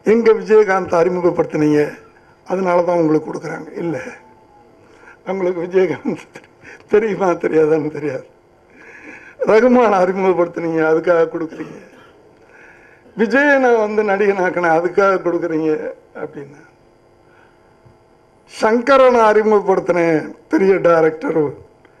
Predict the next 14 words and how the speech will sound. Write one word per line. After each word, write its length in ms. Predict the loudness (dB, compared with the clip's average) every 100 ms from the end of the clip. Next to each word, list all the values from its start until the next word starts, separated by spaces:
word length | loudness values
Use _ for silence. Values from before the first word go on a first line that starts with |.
| _ _ -4
அதனாலயா? 680 | 0 2 2 2 0 -4 -12 -20 -18
இல்லை, 280 | -16 -14 -16 -20 _ _ _ _ _ _ _ _ _
என்னுடைய 480 | -4 0 2 2 2
உழைப்பு. 560 | 2 2 0 -2 -16 -18 -20 _ _ _ _ _ _ _ _ _ _ _
மீண்டும் 420 | 2 2 4 2
மீண்டும் 420 | 2 4 4 2 0
நான் 260 | -2 -2
சொல்லுவது, 600 | -6 -4 -4 -4 -8 -14 -20 _ _ _ _ _ _ _ _ _ _ _ _ _ _ _
உழைப்புக்கு 1080 | 0 4 4 2 -4 -6 -2 0 0 -4 -16 _ _ _ _
இறைவன் 520 | -2 0 2 -2 -8 -10
கூலி 260 | -6 -6
கொடுப்பான். 480 | -6 -10 -12 -16 -16 -20 _ _ _ _ _ _ _ _ _ _ _ _ _
எப்படி 360 | -2 0 2 0
கொடுப்பான்னா, 800 | 2 0 0 -2 -2 -4 -6 -16